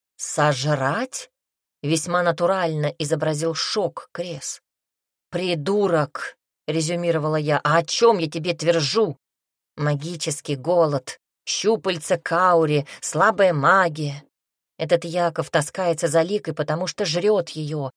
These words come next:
Как закончит высасывать ее ауру, пристроится к моей". Лицо Креса вытянулось.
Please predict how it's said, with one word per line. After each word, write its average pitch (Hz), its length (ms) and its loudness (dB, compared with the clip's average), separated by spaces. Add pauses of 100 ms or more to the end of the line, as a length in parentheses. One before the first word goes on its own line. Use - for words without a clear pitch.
(140)
Как 175 180 0
закончит 196 520 4
высасывать 151 680 0
ее 160 240 0
ауру, 143 440 0 (200)
пристроится 254 600 4
к - 120 -6
моей". 165 640 0 (640)
Лицо 170 340 2
Креса 202 400 -2
вытянулось. 139 680 -8